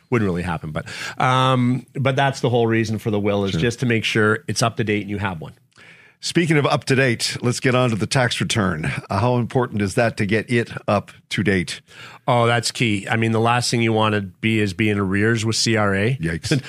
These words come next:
Speaker 1: <laughs> Not having your tax return done is not a good thing. Now, if they owe you money,
Speaker 2: Ah.
Speaker 1: that's not the worst thing in the world, but think about it.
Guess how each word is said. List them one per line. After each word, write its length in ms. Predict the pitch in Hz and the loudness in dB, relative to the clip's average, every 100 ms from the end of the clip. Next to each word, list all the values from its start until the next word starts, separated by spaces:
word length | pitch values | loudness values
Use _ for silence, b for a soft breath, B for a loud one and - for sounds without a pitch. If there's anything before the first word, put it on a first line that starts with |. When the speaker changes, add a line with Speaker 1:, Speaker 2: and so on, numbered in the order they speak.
| B | B
Speaker 1:
<laughs> 120 | - | -4
Not 320 | 110 110 123 | 0 2 2
having 240 | 123 123 135 | 2 2 0
your 80 | |
tax 300 | 120 113 113 | 0 -2 -2
return 260 | - - 110 | -4 -2 0
done 160 | 104 101 | 0 -2
is 120 | 90 | -2
not 140 | 90 | -4
a 60 | 95 | -2
good 160 | 95 | -4
thing. 240 | - 95 78 - 110 | -4 -4 -4 -8 -2
Now, 280 | 143 113 - _ _ _ _ _ _ _ - | 0 -2 -8 _ _ _ _ _ _ _ -4
if 120 | 139 | 0
they 160 | 277 | 2
owe 80 | 254 | 2
you 240 | 131 120 196 | 2 2 2
money, 420 | 120 76 101 - _ _ _ | 0 -2 -10 -14 _ _ _
Speaker 2:
Ah. 560 | - 220 226 151 98 - _ _ _ _ _ _ | -2 2 2 2 -2 -10 _ _ _ _ _ _
Speaker 1:
that's 260 | 247 240 185 | -4 0 2
not 260 | 175 170 | 2 2
the 100 | 123 | 0
worst 380 | 107 110 214 220 | 0 2 2 2
thing 140 | 214 160 | 2 2
in 80 | |
the 100 | 139 | 2
world, 380 | 123 117 117 107 | 2 2 2 0
but 440 | 101 233 131 - - _ _ _ _ | 0 2 2 -2 -10 _ _ _ _
think 180 | 254 226 | -2 0
about 240 | 127 110 | 2 2
it. 200 | 127 - | 0 -4